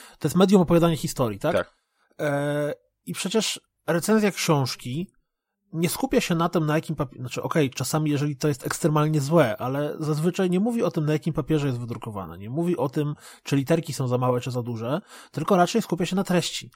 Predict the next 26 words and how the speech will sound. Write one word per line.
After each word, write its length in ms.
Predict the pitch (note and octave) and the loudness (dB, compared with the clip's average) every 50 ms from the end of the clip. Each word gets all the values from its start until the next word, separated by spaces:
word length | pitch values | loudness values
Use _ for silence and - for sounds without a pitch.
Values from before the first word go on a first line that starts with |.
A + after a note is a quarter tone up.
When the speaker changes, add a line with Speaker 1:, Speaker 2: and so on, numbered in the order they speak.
| - _ _ _ | -20 _ _ _
Speaker 2:
Mhm. 280 | - G#2 F#2+ G2 G2 G#2 - B2+ | -12 -12 -10 -10 -12 -8 -4 -2
Speaker 1:
E, 340 | C#3+ C#3 C3+ C#3 C#3+ C#3+ - - | 0 0 0 0 0 -2 -2 -4
a 60 | D#3 | -4
w 40 | - | -4
przypadku 340 | - - F#3 E3+ - - | 0 2 2 2 2 0
gier 340 | G3 - F#3 E3+ D#3 G3 F#3 | 2 4 6 6 6 6 4
potwornie 460 | - F3 - - F#3+ G#3 A3 F#3+ F#3+ | 2 -2 2 4 6 6 6 6 4
dużo 220 | E3 F3 E3+ E3+ E3 | 2 0 -2 -2 -2
czasu 240 | - - - - E3 | -2 -2 -2 -4 -8
poświęca 440 | - - - - E3 D#3+ - F#3 | -12 -8 -4 -4 -4 -2 -2 -4
się 180 | F3 - F3 E3+ | -4 -2 -2 -2
na 160 | E3 E3+ E3+ | -2 -2 -2
opis, 440 | - D#3 D#3+ - E3+ E3 - - - | -2 -4 -4 -6 -8 -10 -8 -6 -4
y, 200 | F3 E3 E3 E3 | -2 -2 -2 -2
tego 300 | E3 - E3 D#3+ E3 E3+ | -2 -4 -4 -2 0 0
jako, 340 | E3 D#3 D#3+ - E3+ E3+ E3+ | 0 0 -2 -2 -2 0 0
jako 220 | E3+ E3 - E3+ | 0 0 0 2
działający 400 | D#3+ E3 E3+ E3+ F3 E3 - F3 | 4 6 6 6 4 2 0 -2
produkt, 400 | - - F3+ E3+ C3 A2 - - | 0 2 4 4 4 2 -2 -8
nie? 160 | C3 D3 F3+ - _ _ - - - - - | -8 -8 -8 -10 _ _ -20 -20 -18 -12 -8
Mm, 140 | C#3 D3 | -4 -2
Speaker 2:
Mhm. 200 | D3+ D#3 D#3+ E3 - | 0 2 2 2 4
Speaker 1:
ale 160 | - D#3 E3+ | 4 4 4
z 60 | E3 D3 | 6 6
drugiej 240 | G#3+ A3 G3 F#3 | 4 4 4 4
strony 360 | - - D3+ D3 D3 D#3+ F#3+ | 2 2 0 0 2 2 0